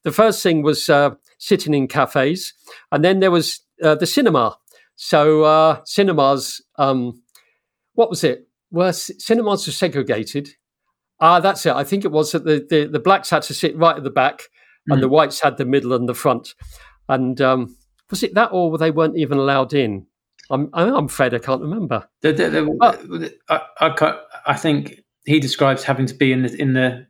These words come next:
Speaker 2: at the top, but they're definitely segregated anyway, aren't they? They have to
Speaker 1: That's
Speaker 2: sit
Speaker 1: it.
Speaker 2: away.
Speaker 1: They had to,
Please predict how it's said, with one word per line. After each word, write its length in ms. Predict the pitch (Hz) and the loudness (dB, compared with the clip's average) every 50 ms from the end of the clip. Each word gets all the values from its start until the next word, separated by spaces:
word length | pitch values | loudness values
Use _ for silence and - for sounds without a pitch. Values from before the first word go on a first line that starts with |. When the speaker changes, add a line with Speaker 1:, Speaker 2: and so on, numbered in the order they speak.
| _ - | _ -6
Speaker 2:
at 140 | - 131 127 | -4 -4 -4
the 80 | 139 | -4
top, 400 | 135 - - 147 127 - - - - _ _ _ _ _ _ _ _ _ _ _ _ - | -6 0 2 2 2 2 0 -6 -14 _ _ _ _ _ _ _ _ _ _ _ _ -2
but 80 | - 127 | 0 2
they're 100 | 156 156 | 2 4
definitely 300 | 180 190 139 156 147 139 | 2 2 2 0 -2 2
segregated 640 | - 165 156 135 135 127 127 120 113 - - 131 | 2 2 2 2 2 0 0 -2 -2 -2 -2 -2
anyway, 240 | 135 131 127 117 120 | 0 0 0 2 2
aren't 180 | 131 123 117 | 2 2 0
they? 160 | 120 117 123 120 | 0 -2 -2 0
They 100 | 127 135 | 0 0
have 180 | 143 139 143 - | 0 0 -2 -6
to 80 | 139 - | -4 0
Speaker 1:
That's 200 | - 262 - - | 2 2 2 0
Speaker 2:
sit 80 | - - 165 | -2 -4 -4
Speaker 1:
it. 80 | 143 127 | 0 2
Speaker 2:
away. 120 | 156 196 | 4 4
Speaker 1:
They 60 | 202 | 4
had 180 | 160 214 233 - | 4 2 0 -2
to, 220 | - - - - | -4 -8 -10 -12